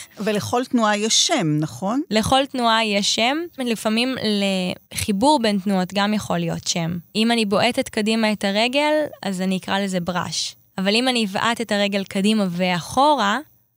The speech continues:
Speaker 2: אני כבר אקרא לזה שאפל. <laughs> כשאני מלמדת, אני מלמדת אותם גם את המקצב שאני רוצה שהם ינגנו, וגם את התנועות. אז בדרך כלל אני קודם כל ישיר להם את המקצב שאני רוצה שהם יעשו, נגיד, טקה טה טה שדי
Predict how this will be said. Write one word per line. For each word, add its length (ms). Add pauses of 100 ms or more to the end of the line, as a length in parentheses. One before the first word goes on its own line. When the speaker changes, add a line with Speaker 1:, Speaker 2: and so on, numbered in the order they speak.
(140)
Speaker 2:
אני 80
כבר 220
אקרא 240
לזה 180
שאפל. 500 (340)
<laughs> 300
כשאני 240
מלמדת, 800 (200)
אני 140
מלמדת 460
אותם 420 (440)
גם 400 (200)
את 100
המקצב 640 (120)
שאני 280
רוצה 300
שהם 240
ינגנו, 460
וגם 300
את 120
התנועות. 680 (640)
אז 100
בדרך 360
כלל 200
אני 120
קודם 260
כל 160
ישיר 360
להם 200
את 120
המקצב 500
שאני 280
רוצה 340
שהם 220
יעשו, 280
נגיד, 540 (440)
טקה 280
טה 160
טה 280
שדי 420